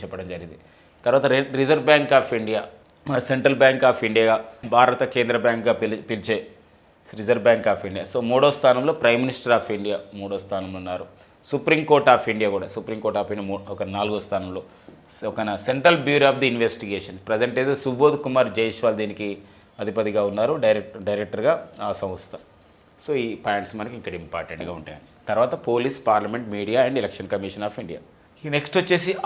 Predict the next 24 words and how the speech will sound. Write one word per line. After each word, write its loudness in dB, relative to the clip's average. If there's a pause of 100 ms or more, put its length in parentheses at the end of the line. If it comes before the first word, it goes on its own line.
ఆర్టెమిస్ 4
అని 0
చెప్పేసి 0
అంటాం -2
మనం. -4 (100)
ఆర్టెమిస్ -2 (180)
ఏంటంటే -2 (240)
చంద్రుడి 2
పైన 8 (160)
అధ్యయనం 2
గురించి, -6 (120)
అంటే 0 (140)
రానున్న 10 (120)
రోజుల్లో 6 (200)
by 4 (100)
the -2
two 2
thousand 8
thirty, 2 (260)
thirty -2
నాటికి, -2
రెండు 0
వేల 6 (120)
ముప్పై 0